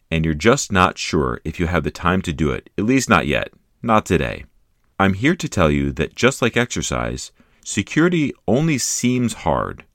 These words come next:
It seems hard because you don't know where, when, or how to begin.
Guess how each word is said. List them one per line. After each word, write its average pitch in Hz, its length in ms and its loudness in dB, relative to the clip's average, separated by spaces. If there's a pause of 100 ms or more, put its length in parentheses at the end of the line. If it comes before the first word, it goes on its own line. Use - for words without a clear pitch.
(240)
It 98 140 -2
seems 202 400 2
hard 73 480 4
because 90 400 -2
you 90 100 -2
don't 127 300 -2
know 92 220 4
where, 82 640 2 (220)
when, 90 500 0 (220)
or 82 180 2
how 78 300 2
to 78 140 -8
begin. 62 560 -6